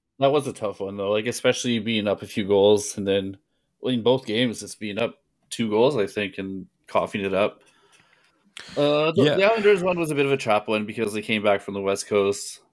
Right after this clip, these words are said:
Speaker 1: They were on a bit of a high. I kind of expected them to lay a bit of an egg that game, but tonight was a little more concerning, or at least upsetting, right? 'Cause they came out in the first twenty min-, uh, twenty minutes, it was, like, guns blazing. They looked great,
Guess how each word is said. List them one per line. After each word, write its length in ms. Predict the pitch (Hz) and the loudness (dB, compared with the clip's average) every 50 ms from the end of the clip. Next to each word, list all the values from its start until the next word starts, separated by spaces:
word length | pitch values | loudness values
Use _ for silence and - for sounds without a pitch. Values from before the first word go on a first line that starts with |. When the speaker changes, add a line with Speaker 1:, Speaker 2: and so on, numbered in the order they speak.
| _ _ _ _ _ _ | _ _ _ _ _ _
Speaker 1:
They 100 | 110 110 | -2 0
were 100 | 107 104 | 2 2
on 100 | 104 101 | 0 2
a 40 | |
bit 140 | 101 104 98 | 2 0 2
of 60 | 101 | 2
a 80 | 101 95 | 0 2
high. 460 | 101 104 98 101 98 95 98 101 101 - _ _ _ _ _ _ _ _ _ _ _ | 4 4 6 6 6 4 2 0 -2 -6 _ _ _ _ _ _ _ _ _ _ _
I 60 | - | -6
kind 220 | 104 - 110 104 104 | -4 -2 -2 -2 -2
of 60 | 92 | -4
expected 380 | 90 - - - 101 98 104 101 | -6 -6 0 0 0 0 0 -4
them 140 | 98 95 90 | -4 -4 -6
to 100 | 98 95 | -6 -2
lay 240 | 98 101 101 104 101 | 2 4 4 4 4
a 120 | 98 104 _ - - | 2 -2 _ -4 0
bit 100 | 120 147 | 0 0
of 100 | 156 151 | 0 0
an 100 | 147 139 | 0 0
egg 180 | 143 160 156 | 0 -2 -2
that 180 | - - 175 170 | -2 -2 -2 -2
game, 200 | - 165 180 165 | -4 -6 -4 -4
but 120 | 120 101 | -4 -4
tonight 320 | - - 120 120 127 127 90 | -4 -2 0 2 2 2 2
was 480 | 104 104 98 101 98 90 - - - _ _ _ _ _ _ _ _ _ _ _ _ _ _ _ | 0 0 0 -2 -2 -4 -10 -16 -18 _ _ _ _ _ _ _ _ _ _ _ _ _ _ _
a 60 | 131 | 2
little 220 | 131 139 139 135 | 4 4 4 4
more 260 | 117 110 110 107 101 - | 4 0 0 0 0 -2
concerning, 640 | - 98 90 - - 98 87 90 95 98 90 87 | -4 -12 -14 -10 -8 -8 -6 -6 -6 -6 -6 -2
or 260 | 87 87 98 90 - _ _ _ _ _ _ - | -2 -2 -2 -2 -6 _ _ _ _ _ _ -2
at 60 | 110 | 2
least 220 | 123 127 127 - - | 2 2 0 -2 -2
upsetting, 680 | - 110 101 - - - - - 95 85 71 69 - | 0 0 0 -2 -4 -4 0 0 0 0 -2 -6 -8
right? 260 | 67 80 101 95 - | -6 -4 -4 -6 -6
'Cause 160 | - 110 101 | -8 -6 -2
they 100 | 120 135 | 0 0
came 180 | 135 151 135 110 | 0 0 2 2
out 220 | 107 107 - - _ _ _ _ _ _ _ _ | 2 2 0 -2 _ _ _ _ _ _ _ _
in 80 | 127 120 | -4 -4
the 60 | 117 | 0
first 220 | - 139 120 - | 0 0 0 0
twenty 200 | - 120 110 107 | -2 -2 -2 -2
min-, 360 | 101 95 95 98 95 98 - - | -2 -4 -6 -6 -6 -8 -6 -2
uh, 140 | 101 104 98 | -2 -2 0
twenty 220 | - - 113 104 | 0 -2 -2 0
minutes, 240 | 98 98 95 92 95 | 0 -2 -2 -2 -4
it 20 | |
was, 60 | 90 95 | -2 -2
like, 160 | 104 101 98 | -2 0 2
guns 220 | 123 123 117 107 92 | 2 2 2 0 -2
blazing. 320 | 98 98 92 95 92 90 | -2 -2 -2 -4 -6 -4
They 120 | 90 95 110 | -2 0 0
looked 200 | 107 107 104 - | 0 0 -2 0
great, 380 | 98 98 98 95 98 95 - | -2 0 0 0 -2 -4 -6